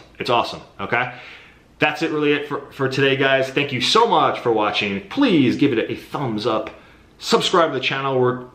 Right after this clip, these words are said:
approaching seven hundred subscribers now. We're at, like, six seventy the last time I looked. Thank you all for subscribing to the channel. Hit that bell notification so every time I come out with a video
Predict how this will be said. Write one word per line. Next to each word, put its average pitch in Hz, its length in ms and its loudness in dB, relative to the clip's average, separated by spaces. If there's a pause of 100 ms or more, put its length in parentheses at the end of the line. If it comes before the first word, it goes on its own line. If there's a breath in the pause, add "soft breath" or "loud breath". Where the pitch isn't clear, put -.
approaching 135 880 0
seven 131 340 0
hundred 123 560 2
subscribers 127 600 0
now. 123 240 0
We're 110 100 2
at, 98 60 0
like, - 160 -4
six - 220 -10
seventy 123 360 -2
the 113 80 -4
last 113 220 0
time 101 160 -6
I 95 80 -2
looked. 123 480 -2 (680 loud breath)
Thank 147 200 -2
you 127 260 -6
all 127 420 2
for 110 100 -8
subscribing 104 760 -2
to 95 280 -6
the - 80 -12
channel. 120 500 -2 (200 loud breath)
Hit 190 160 2
that 156 200 0
bell 135 180 -2
notification 117 540 -4
so 113 300 -2
every 139 240 2
time 104 340 0
I 98 80 -2
come 101 180 -4
out 95 120 -2
with 92 180 -8
a - 20 -10
video 95 460 -4